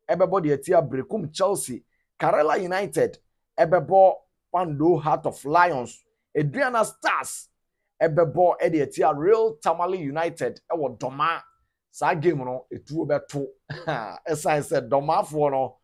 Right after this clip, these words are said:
masa. <laughs> Real Tamale United foɔ no, ɛnso so ɛda ɔmo radar no so a,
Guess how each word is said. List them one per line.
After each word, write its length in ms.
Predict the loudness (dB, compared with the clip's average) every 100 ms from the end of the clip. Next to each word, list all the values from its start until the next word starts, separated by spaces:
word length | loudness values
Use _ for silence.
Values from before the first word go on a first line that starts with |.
| _ _ _
masa. 400 | 0 0 2 -2 -2 -8 -12 -14 -12 -14 -14 -16 -16
<laughs> 200 | -16 -6
Real 300 | 0 2 4
Tamale 340 | 2 2 2
United 420 | 2 0 0 -2
foɔ 260 | -4 0 0
no, 240 | 0 -2 _ _ _ -6
ɛnso 320 | -4 -4 -8
so 220 | -6 -4 -2
ɛda 340 | -2 0 0
ɔmo 260 | 0 0 2
radar 400 | 2 2 -2 -2
no 120 | -4
so 180 | -4 2
a, 200 | 2 2